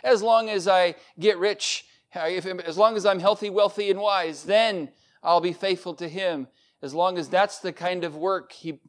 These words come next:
he does in me." I'm telling you, that's not always the work that he does in us.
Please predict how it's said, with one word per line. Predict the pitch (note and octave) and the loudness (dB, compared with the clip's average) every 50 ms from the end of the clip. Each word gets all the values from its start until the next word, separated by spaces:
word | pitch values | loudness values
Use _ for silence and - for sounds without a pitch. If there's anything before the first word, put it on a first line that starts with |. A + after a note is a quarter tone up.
| _ | _
he | _ - D#3+ D3+ | _ -18 -16 -8
does | C#3 D#3 D3+ C#3 B2 C#3+ | -6 -6 -6 -6 -6 -8
in | C#3+ D3+ D3+ | -10 -10 -10
me." | - - _ _ _ _ _ _ _ _ _ _ _ _ _ _ _ _ _ _ _ _ _ _ _ _ _ _ _ _ _ _ _ _ _ _ _ _ _ - | -18 -20 _ _ _ _ _ _ _ _ _ _ _ _ _ _ _ _ _ _ _ _ _ _ _ _ _ _ _ _ _ _ _ _ _ _ _ _ _ -12
I'm | A2+ A#2 | -12 -12
telling | A2+ E3 E3 E3 D#3 C#3 | -8 -6 -6 -4 -4 -4
you, | B2+ | -4
that's | C3 C3 B2+ B2+ | -4 -4 -6 -6
not | D3+ D3+ D3 C#3+ | -6 -4 -2 0
always | D3 D#3 D#3 C#3 C3+ C3+ A#2+ A2+ | 0 -2 -2 -2 -6 -6 -8 -10
the | A#2 B2+ | -10 -8
work | B2+ C#3 C3+ - - | -6 -6 -8 -8 -10
that | C3 B2 | -12 -10
he | B2+ | -8
does | B2 C#3 C3+ C3 C3 | -6 -6 -6 -6 -8
in | C#3+ D3 C#3 | -12 -14 -14
us. | - - - - - - - - | -16 -20 -20 -18 -18 -16 -18 -18